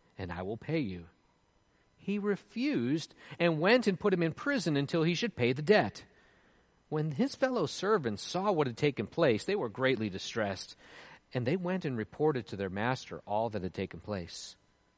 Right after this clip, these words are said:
Then his master summoned him and said to him,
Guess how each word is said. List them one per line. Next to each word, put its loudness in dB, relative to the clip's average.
Then -6
his -8
master -6
summoned -2
him -6
and -8
said 2
to -10
him, -10